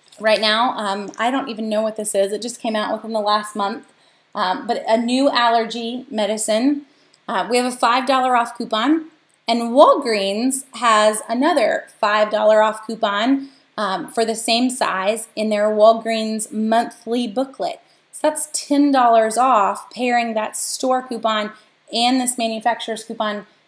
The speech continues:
together on the same product. Um, yeah, I don't know what it is, but maybe some of you guys need it.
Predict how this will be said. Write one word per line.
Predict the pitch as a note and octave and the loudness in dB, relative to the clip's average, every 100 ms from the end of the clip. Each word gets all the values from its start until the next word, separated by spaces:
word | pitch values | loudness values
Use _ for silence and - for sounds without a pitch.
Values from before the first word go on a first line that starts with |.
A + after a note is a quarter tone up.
| _ | _
together | - A3 F#3 D4 C4+ A3 F#3 G3 B3+ - - | -8 -8 -2 2 4 4 4 2 0 -6 -8
on | A3+ | -4
the | G#3+ | -2
same | G#3+ - A3+ C4 B3+ | -2 0 0 0 -2
product. | G3+ F#3+ A3+ - - _ _ _ _ - - | 0 2 2 0 -12 _ _ _ _ -14 -6
Um, | G#3+ F#3+ F3+ F#3 F#3 - _ _ _ _ _ _ _ _ - F#3+ | -4 -2 -4 -6 -14 -20 _ _ _ _ _ _ _ _ -20 -6
yeah, | G3 G#3+ G#3 _ _ | -4 -4 -14 _ _
I | F3 F#3 | -8 -4
don't | A3 | -2
know | B3 | -2
what | B3+ | -2
it | C4 | -2
is, | C#4 A3+ | -2 -4
but | - | -4
maybe | - A#3+ D4+ | -4 -2 -2
some | - C5 | -4 -2
of | A#4 | 0
you | D#4+ | 4
guys | C#4+ C#4+ | 4 4
need | C#4 C#4 | 4 2
it. | C#4 | 0